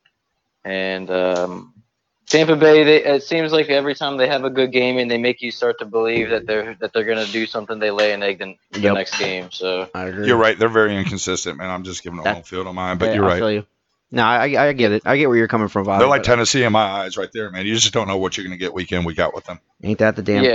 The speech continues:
Speaker 2: truth?
Speaker 1: exactly. And I, I have them winning. I think it's gonna be a pretty high scoring game, though. I think I have them winning thirty to twenty-seven.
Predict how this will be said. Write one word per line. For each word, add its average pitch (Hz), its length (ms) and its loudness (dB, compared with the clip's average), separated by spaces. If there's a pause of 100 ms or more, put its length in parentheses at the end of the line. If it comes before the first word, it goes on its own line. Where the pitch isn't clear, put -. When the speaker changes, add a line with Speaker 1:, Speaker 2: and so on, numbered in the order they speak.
Speaker 2:
truth? 104 60 -2
Speaker 1:
exactly. 104 500 0
And 101 100 -4
I, 131 80 4 (200)
I 127 100 2
have 131 200 0
them 120 160 -2
winning. 117 200 0
I 113 60 2
think 151 180 0
it's - 80 -2
gonna 151 100 -2
be 139 100 2
a 120 40 4
pretty 131 220 0
high 110 120 2
scoring 113 380 -2
game, 110 260 -2
though. 101 160 0
I 101 60 -2
think 104 320 -8
I 107 100 0
have 117 180 0
them 104 180 -8
winning 104 360 -10
thirty 113 340 -2
to 98 140 -6
twenty-seven. 95 720 -10